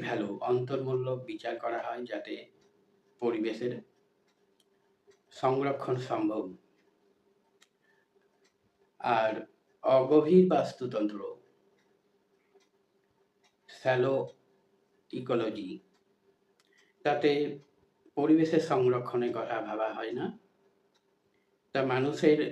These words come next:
কতটা কাজে লাগছে সেই বিচার করা হয়, অর্থাৎ এক্ষেত্রে দৃষ্টিভঙ্গিটা হচ্ছে নিকেন্দ্রিক বা মানব কেন্দ্রিক anthropocentrism।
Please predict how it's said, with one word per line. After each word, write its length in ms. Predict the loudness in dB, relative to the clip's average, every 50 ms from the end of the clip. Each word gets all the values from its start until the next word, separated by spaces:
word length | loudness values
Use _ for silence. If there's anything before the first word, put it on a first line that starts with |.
| -8 -12 -20 _ _ _ _ _ _ -6
কতটা 320 | -6 -4 -4 -4 -4 -4 -2 -2
কাজে 200 | -2 -2 -2 -2 -4 -4
লাগছে 240 | -4 -6 -6 -8 -8 -6
সেই 160 | -4 -4 -4 -4 -4
বিচার 200 | -6 -6 -8 -8 -6 -6
করা 160 | -6 -6 -6 -6
হয়, 160 | -6 -6 -6 -8 -8
অর্থাৎ 240 | -8 -8 -8 -8 -8 -8
এক্ষেত্রে 300 | -8 -8 -8 -6 -6 -6 -6 -6 -6
দৃষ্টিভঙ্গিটা 640 | -8 -8 -6 -6 -6 -6 -6 -6 -6 -6 -6 -6 -8 -8
হচ্ছে 260 | -10 -12 -10 -8 -8 -8 -8 -10 -14 _ _ _ _ _ _ _ _ _ _ _ _ _ _ _ _ -4 -2
নিকেন্দ্রিক 500 | 0 0 0 0 0 0 0 -2 -2 -2 -2 -4
বা 60 | -4 -2 -2 -2
মানব 220 | 0 0 0 -2 -2 -4
কেন্দ্রিক 340 | -4 -2 -2 -2 -4 -6 -10 -14 _ _ _ -10 -8 -8
anthropocentrism। 1040 | -6 -6 -8 -8 -10 -10 -8 -6 -4 -4 -4 -6 -8 -10 -8 -10 -8 -8 -8 -10